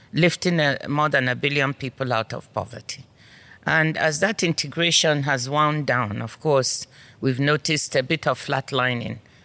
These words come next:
of globalization, which started even before, uh, the pandemic and the war in Ukraine. And with the geopolitical tensions that we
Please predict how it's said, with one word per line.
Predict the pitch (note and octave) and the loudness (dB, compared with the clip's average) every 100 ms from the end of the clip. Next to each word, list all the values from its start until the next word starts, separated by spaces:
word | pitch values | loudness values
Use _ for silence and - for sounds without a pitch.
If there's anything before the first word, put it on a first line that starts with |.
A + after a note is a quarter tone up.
| - | -4
of | A#2 A2 | -4 -2
globalization, | A#2 B2 B2 B2 B2+ C3+ - A#2+ A2+ | -2 -2 -2 -2 -2 0 2 0 -2
which | D#3 | 0
started | - - C#3 B2+ C3+ C#3+ | 0 2 0 0 -2 -2
even | C#3+ D3+ | -2 -2
before, | C3 A#2 - C3 B2+ A#2+ - - - | -2 -4 -2 0 0 -4 -12 -20 -8
uh, | B2+ | -4
the | A#2+ | -4
pandemic | - A2+ G#2+ D3 C#3 C3+ C3 - | -2 -4 0 0 2 0 -4 -6
and | C3 A#2+ | -4 -2
the | A#2 | -4
war | A#2+ B2+ | -2 -2
in | A#2 | -2
Ukraine. | B2 A#2 - A#2+ B2 - _ - - - | -6 -12 -10 -10 -12 -16 _ -20 -20 -4
And | D3 E3 E3 D3 - | 0 2 2 -2 -4
with | E3+ E3+ - | -4 -2 0
the | E3+ D#3+ | 2 2
geopolitical | D3 F#3+ G#3 F3 E3+ - - E3+ - | 2 2 2 2 0 -2 -2 -2 0
tensions | D#3 D3+ - C3+ A#2+ - | -2 0 0 0 0 0
that | B2 A#2+ - | 0 -2 -4
we | B2+ A#2+ A#2+ | -6 -6 -8